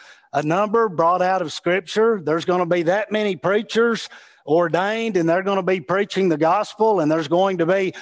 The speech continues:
a lot of people obey the gospel, but there's gonna be a lot of trouble. This is going to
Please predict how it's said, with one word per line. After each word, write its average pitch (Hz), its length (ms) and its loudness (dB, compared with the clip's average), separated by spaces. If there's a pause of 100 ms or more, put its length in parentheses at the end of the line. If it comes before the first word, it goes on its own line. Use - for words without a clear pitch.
(200)
a 147 80 2
lot 190 240 2
of 175 100 -4
people 202 380 0
obey 180 360 2
the 226 120 -2
gospel, 180 680 0 (440)
but 170 120 -2
there's 202 200 -4
gonna 208 240 0
be 196 140 0
a 180 80 0
lot 190 320 2
of 170 120 -8
trouble. 180 640 -2 (580)
This 208 300 -2
is 202 160 -2
going 208 500 0
to 180 440 0